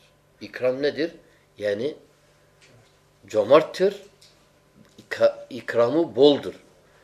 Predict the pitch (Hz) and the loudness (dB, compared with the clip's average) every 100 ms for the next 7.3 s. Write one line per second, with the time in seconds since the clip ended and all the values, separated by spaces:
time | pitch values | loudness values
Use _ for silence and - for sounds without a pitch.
0 | _ _ _ _ _ _ - 160 208 202 | _ _ _ _ _ _ -2 6 8 8
1 | 170 143 143 143 131 165 - 107 95 - | 6 8 8 10 8 4 2 -4 -6 -6
2 | 82 - - _ _ _ _ _ _ _ | -14 -18 -20 _ _ _ _ _ _ _
3 | _ _ _ 117 127 202 175 143 - 123 | _ _ _ -8 -4 2 4 4 0 -4
4 | 123 117 127 104 - - - - _ _ | -8 0 2 2 -2 -14 -16 -18 _ _
5 | _ _ _ _ _ - 160 214 156 113 | _ _ _ _ _ 0 2 2 -2 -6
6 | 120 127 110 170 - - 101 - 92 92 | -4 -4 -2 -2 -2 -4 -4 -4 -10 -10
7 | 87 107 - | -10 -10 -12